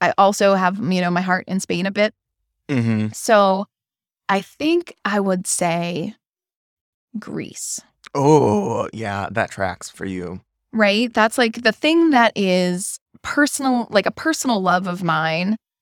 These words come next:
Speaker 1: that I think there could be more attention paid to, that I do believe there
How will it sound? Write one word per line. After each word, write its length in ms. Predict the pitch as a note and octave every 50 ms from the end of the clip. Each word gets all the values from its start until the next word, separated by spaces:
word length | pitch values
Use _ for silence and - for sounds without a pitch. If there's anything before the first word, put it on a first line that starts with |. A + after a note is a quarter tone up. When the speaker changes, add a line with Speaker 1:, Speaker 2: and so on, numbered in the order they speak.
| _ _ _ -
Speaker 1:
that 200 | - G3+ F#3+ -
I 100 | F#3 G#3 _ _ _ _ _ -
think 240 | D4 C#4+ C#4+ C4 -
there 120 | C4 A#3+
could 180 | A#3 - A3 G3+
be 100 | G#3 G3+
more 280 | F#3+ G3 G#3 A3 G#3+
attention 460 | A3 A3 - F#3 F3+ F3+ - F3+ F3+
paid 260 | E3+ E3+ E3+ E3 E3 -
to, 280 | - E3 E3 E3+ E3+ E3+
that 120 | - G3 -
I 120 | A3 G#3+ A3+ A3 - -
do 220 | - D4+ D#4+ E4 D4
believe 600 | D4 D4 C#4 B3 G#3+ G3 G3 F#3+ F#3 F#3 F3+ G#3
there 260 | G3 F3+ F3 E3 -